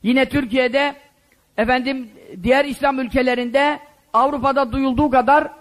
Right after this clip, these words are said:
ana babasını terk etmek, akraba ilişkisini kesmek duyulmuyor.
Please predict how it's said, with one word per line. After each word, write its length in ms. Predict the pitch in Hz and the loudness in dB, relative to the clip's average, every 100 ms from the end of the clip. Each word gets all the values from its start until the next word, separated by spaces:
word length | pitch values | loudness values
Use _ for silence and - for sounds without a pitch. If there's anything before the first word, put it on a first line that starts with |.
| - | 0
ana 260 | 233 277 | 2 2
babasını 440 | 269 262 262 269 269 | 2 0 -2 -2 -2
terk 280 | 277 277 254 | 0 0 -2
etmek, 400 | 214 208 247 - - _ - | -2 0 -2 -4 -20 _ 0
akraba 500 | 240 247 254 262 262 | 0 2 2 2 2
ilişkisini 480 | 262 214 233 262 220 | 0 -8 -6 -6 -2
kesmek 420 | 240 262 311 - | -2 0 -2 2
duyulmuyor. 500 | 320 320 240 175 | 4 4 2 0